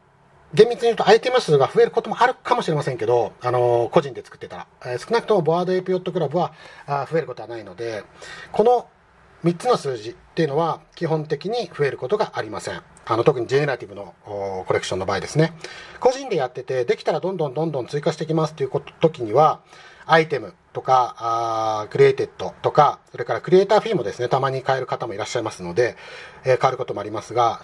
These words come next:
少なくともジェネラティブコレクションという形でやってる場合にはですね、この三つの数字はこう、増えることがありません。この三つの数字ですね、特にそのクリエイテッドとクリエイターフィーっていうのが今までは、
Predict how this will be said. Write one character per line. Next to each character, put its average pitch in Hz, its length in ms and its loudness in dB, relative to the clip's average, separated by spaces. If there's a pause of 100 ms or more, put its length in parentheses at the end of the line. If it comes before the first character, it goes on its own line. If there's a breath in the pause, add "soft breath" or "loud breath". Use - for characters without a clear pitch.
少 190 80 -4
な 247 120 4
く - 80 -16
と 202 120 -2
も 214 320 2
ジ 139 80 -6
ェ 135 40 -4
ネ 139 80 -4
ラ 135 100 2
テ 131 120 -4
ィ - 20 0
ブ 127 100 -6
コ - 80 -4
レ 127 120 0
ク - 60 -10
シ - 100 -6
ョ 98 120 -6
ン 85 60 -16 (160)
と 110 460 -4
い 107 80 -6
う 101 40 -8
形 - 320 -4
で 113 80 -4
や 107 80 -2
っ - 40 -16
て - 120 -10
る 131 80 -2
場 143 100 -2
合 160 60 -4
に 208 80 -6
は 180 60 -4
で 104 80 -8
す - 80 -18
ね、 104 240 -10
こ 120 100 -4
の 110 80 -4
三 104 120 -10
つ - 140 -10
の 104 80 -4
数 113 160 -6
字 156 80 0
は 208 80 -2
こ 120 120 -12
う、 107 280 -14
増 107 80 -10
え 95 40 -10
る 90 60 -16
こ - 100 -8
と 214 80 0
が - 140 -4
あ - 40 -14
り 92 80 -14
ま 90 80 -14
せ 101 140 -10
ん。 90 40 -14 (1300 loud breath)
こ - 80 2
の 240 80 2
三 240 100 -2
つ - 80 -10
の 277 120 0
数 175 160 -4
字 139 100 -8
で 123 80 -4
す - 80 -12
ね、 127 180 -2
特 226 220 -2
に 226 100 0
そ 175 80 2
の 151 100 0
ク 156 120 -8
リ 165 120 0
エ 247 100 0
イ 240 40 -4
テ 170 100 0
ッ - 80 -6
ド - 120 -20
と 135 220 -2
ク 135 120 -8
リ 135 80 -4
エ 151 80 0
イ 151 60 -4
タ 156 140 -2
ー - 20 -4
フ 151 100 -10
ィ 143 40 -8
ー 127 40 -12
っ - 20 -20
て 117 120 -12
い - 20 -10
う 101 40 -12
の 101 60 -14
が 110 80 -10
今 120 180 -4
ま 226 120 -2
で 151 80 -4
は、 120 280 -2